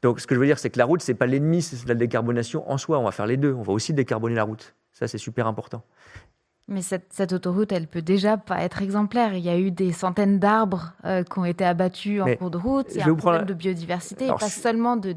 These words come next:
Speaker 1: Oui,
Speaker 2: décarbonation
Speaker 1: bien sûr,
Speaker 2: sur
Speaker 1: c'est
Speaker 2: ce
Speaker 1: pour ça qu'il en
Speaker 2: projet.
Speaker 1: faut moins au total.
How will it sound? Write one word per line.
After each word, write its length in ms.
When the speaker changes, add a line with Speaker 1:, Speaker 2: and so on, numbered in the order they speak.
Speaker 1:
Oui, 180
Speaker 2:
décarbonation 320
Speaker 1:
bien 80
sûr, 220
Speaker 2:
sur 40
Speaker 1:
c'est 80
Speaker 2:
ce 60
Speaker 1:
pour 100
ça 100
qu'il 100
en 100
Speaker 2:
projet. 80
Speaker 1:
faut 100
moins 220
au 40
total. 380